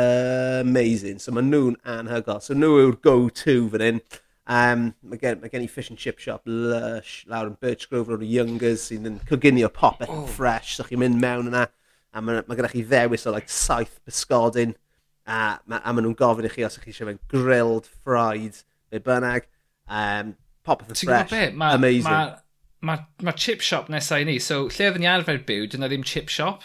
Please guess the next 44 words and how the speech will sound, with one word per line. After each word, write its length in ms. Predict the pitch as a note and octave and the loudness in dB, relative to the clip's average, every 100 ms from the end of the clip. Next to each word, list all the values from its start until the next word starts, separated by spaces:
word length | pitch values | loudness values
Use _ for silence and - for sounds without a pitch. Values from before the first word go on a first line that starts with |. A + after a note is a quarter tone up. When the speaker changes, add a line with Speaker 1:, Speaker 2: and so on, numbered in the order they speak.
| - | -16
Speaker 2:
So 320 | - D#3+ D3 | -4 0 0
Speaker 1:
Ie. 60 | A#2+ | 0
Speaker 2:
o'n 80 | E3 | 0
i, 240 | E3 D3+ C#3 | 0 -2 -2
o'n 100 | D#3 | -2
i 40 | |
ddim 120 | D#3 A2+ | -2 -4
'di 80 | |
cael 160 | A#2+ A2+ | -6 -8
chips 460 | - A2 - - - _ _ | -6 -8 -8 -12 -14 _ _
am, 460 | B2 A#2 A#2 A2+ G#2+ _ _ _ _ _ _ _ | -8 -6 -6 -10 -14 _ _ _ _ _ _ _
tua 160 | - B2+ - _ _ - | -10 -10 -10 _ _ -16
tair 320 | - C3+ B2 | -6 -2 0
mlynedd, 380 | B2 D3+ A2 G2+ | -2 -6 -6 -6
really. 380 | F#2+ F2 A#2 B2 - - _ - | -8 -8 -10 -12 -18 -20 _ -12
Nes 160 | A#2+ A#2+ | -10 -8
i 20 | |
ni 60 | |
symud 280 | G#2+ A#2 G#2+ | -10 -10 -10
i, 80 | A2+ A2+ | -10 -10
i, 120 | A#2 A2+ A2+ A#2+ | -10 -10 -10 -8
i 40 | A#2 | -4
fama, 280 | A2+ G2 | -4 -4
ma' 100 | G2 | -6
'na 60 | G#2 | -8
chip 180 | - - | -10 -8
shop 160 | A2+ | -8
rownd 160 | A#2+ A#2+ | -8 -8
y 40 | A#2 | -4
gornel. 420 | B2+ A2 F#2+ G2 - - _ _ C3 | -4 -4 -10 -12 -20 -20 _ _ -6
Ag, 240 | A#2+ B2 C3 | -4 -4 0
yym, 400 | A#2+ A#2+ A#2+ - _ _ _ _ _ _ - | 0 -2 -8 -16 _ _ _ _ _ _ -14
nath, 280 | C#3 C#3+ - | -8 -8 -6
yy, 440 | D3+ C#3+ C#3 C#3+ - _ | -2 0 0 -2 -8 _
wythnos 360 | D#3 D#3 C3+ - | -10 -6 -6 -4
neu 80 | B2+ | -4
ddau 200 | A#2+ A2+ | -4 -4
nôl, 160 | A2 A2 | -6 -10
nath 160 | A#2 - _ | -12 -16 _
Naomi 280 | C3 B2 A#2+ | -8 -6 -4
o-, 120 | A#2 - | -8 -8
gofyn 320 | - A#2 A#2 | -6 -6 -6
i 60 | G#2 | -10
fi, 140 | A2 | -10